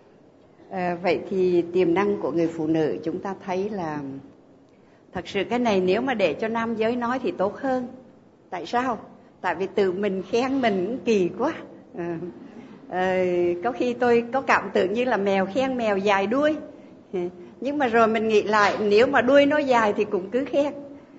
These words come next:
<laughs> Ờ, vậy thì, ờ, tôi xin đưa ra một số gọi là những cái nét đặc biệt. Trước khi khơi tiềm năng, chúng ta phải biết chúng ta có tiềm năng nào.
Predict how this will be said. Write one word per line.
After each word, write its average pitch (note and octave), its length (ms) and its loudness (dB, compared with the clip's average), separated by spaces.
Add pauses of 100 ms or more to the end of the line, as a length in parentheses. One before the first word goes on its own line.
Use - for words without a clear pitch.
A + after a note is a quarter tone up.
(280)
<laughs> A3 60 -6 (540)
Ờ, G3+ 160 4
vậy G3+ 300 4
thì, G#3 320 2
ờ, F#3+ 160 2 (280)
tôi A#3 300 4
xin A#3 300 -8
đưa A#3+ 140 4
ra A#3+ 200 2
một F#3 240 -4
số F#3 600 0
gọi E3+ 180 0
là F3 100 -2
những E3+ 200 -2
cái G#3 120 -8
nét A#3+ 240 0 (180)
đặc F3+ 120 2 (140)
biệt. G3+ 160 0 (680)
Trước A#3 160 2
khi C#4+ 140 0 (100)
khơi C#4 160 6
tiềm G#3+ 300 2
năng, A3+ 240 -2
chúng A3 260 -2
ta B3+ 120 0
phải G3 200 -2
biết F#3 260 -4
chúng G#3+ 140 -2
ta B3 180 -2 (400)
có A3 300 2
tiềm F#3+ 220 0
năng F#3+ 240 0
nào. D#3+ 280 -2